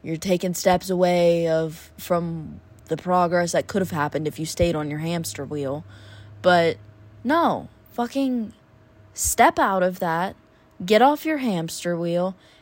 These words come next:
and experience some fucking pleasure, okay? Let's open up these sacral chakras,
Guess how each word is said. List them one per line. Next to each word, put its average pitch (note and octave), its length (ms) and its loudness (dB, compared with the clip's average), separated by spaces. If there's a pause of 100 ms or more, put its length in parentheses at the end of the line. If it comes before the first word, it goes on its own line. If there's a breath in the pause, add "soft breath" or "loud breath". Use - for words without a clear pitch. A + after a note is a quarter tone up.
(140 soft breath)
and B3 140 0
experience C4+ 800 -2
some C4 140 -4
fucking B3 460 -4
pleasure, G#3+ 600 -2 (300 soft breath)
okay? G#3+ 480 2 (100)
Let's F#3+ 240 0
open G#3+ 320 2
up C#4+ 160 0
these C#4+ 180 -2
sacral B3+ 380 0
chakras, E3 720 -4